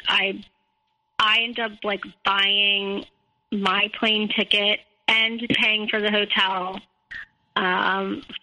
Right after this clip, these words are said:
for while we were there, 'cause we were gonna be in, like, a different town, 'cause, um, we were,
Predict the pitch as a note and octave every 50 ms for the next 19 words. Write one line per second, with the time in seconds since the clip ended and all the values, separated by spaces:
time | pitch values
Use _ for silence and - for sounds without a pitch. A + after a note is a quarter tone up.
0 | _ _ _ - - G#3+ G#3 G3+ G3 G3+ G3+ G3+ G3+ G3+ G#3 G#3 G3 G3 F#3+ F#3
1 | F#3 - G3 F#3+ G#3 G3 F#3+ G#3 G3+ G3+ F#3+ G3 G3 G3 G3 G3+ - G3 F#3 F#3+
2 | F#3+ - G3+ E3+ - - F#3+ F3 F3+ F#3+ G3 G3 G#3 A3+ A#3 - - - _ G#3+
3 | G3 G3 - - - F#3 F#3+ F#3 F#3 F#3+ F3+ F3+ F2+ - - - - _ _ _
4 | _ _ _ _ _ _ _ _ - G#3 G#3 G#3 F#3+ G3 F#3+